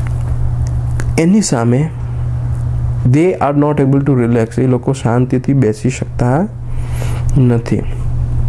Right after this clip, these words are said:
આ એક વસ્તુની વાત કરી. બીજી વસ્તુની વાત આવે છે કે જ્યારે તમારી માનસિક movements વધારે હોય છે, મન દ્વારા ઉત્પન્ન થતા વિચારોની movement વધારે હોય છે. આ વિચારો જ્યારે ઉત્પન્ન થાય ને ત્યારે તમારે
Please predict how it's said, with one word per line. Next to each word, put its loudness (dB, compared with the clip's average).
આ 0
એક 0
વસ્તુની 2
વાત 0
કરી. 2
બીજી 2
વસ્તુની 2
વાત 0
આવે 2
છે -10
કે 0
જ્યારે 2
તમારી 0
માનસિક 0
movements 2
વધારે 0
હોય -2
છે, -6
મન 2
દ્વારા 2
ઉત્પન્ન -2
થતા -2
વિચારોની 2
movement 2
વધારે 0
હોય 0
છે. -8
આ -2
વિચારો 0
જ્યારે 0
ઉત્પન્ન 0
થાય -2
ને 2
ત્યારે 2
તમારે 0